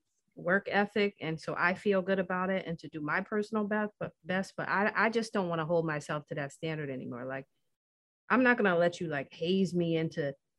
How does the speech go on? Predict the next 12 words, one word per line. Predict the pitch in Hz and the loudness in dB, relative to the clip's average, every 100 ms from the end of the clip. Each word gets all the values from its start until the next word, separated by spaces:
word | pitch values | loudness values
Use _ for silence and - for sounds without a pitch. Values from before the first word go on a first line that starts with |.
| _ | _
doing | 165 190 180 | 2 4 6
more | 170 165 | 4 2
than, | 156 156 - | 0 -4 -4
than | 160 160 | -4 -2
somebody | 180 180 156 147 | 0 0 0 0
else | 165 143 - | 0 0 -4
just | 170 165 | -6 -6
'cause | - 165 147 147 143 - - _ _ _ - _ _ _ _ _ _ _ | 0 0 2 -2 -4 -14 -20 _ _ _ -20 _ _ _ _ _ _ _
to | 175 | -2
get | 185 185 | -2 0
your | 190 | -2
approval, | 170 214 233 277 311 | 2 0 6 4 4